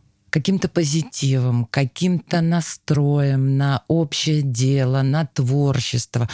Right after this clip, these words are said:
Собственно, в этом и есть суть нашей работы. Мы творцы, мы творим —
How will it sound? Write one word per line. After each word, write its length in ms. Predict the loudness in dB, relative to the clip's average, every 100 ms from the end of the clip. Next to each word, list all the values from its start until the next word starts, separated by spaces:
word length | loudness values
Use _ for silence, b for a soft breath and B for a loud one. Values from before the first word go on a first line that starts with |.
| B B B
Собственно, 380 | -2 -2 0
в 40 | 0
этом 280 | 0 0 0
и 40 |
есть 300 | 0 -2 -4
суть 400 | -10 -2 -2 0
нашей 340 | -2 0 0
работы. 600 | 0 0 0 0 0 -2 -4 B B B B B _ -2
Мы 160 | -2
творцы, 680 | 0 -2 -2 -4 -2 0 2
мы 160 | 0
творим — 600 | 0 0 0 2 0 -2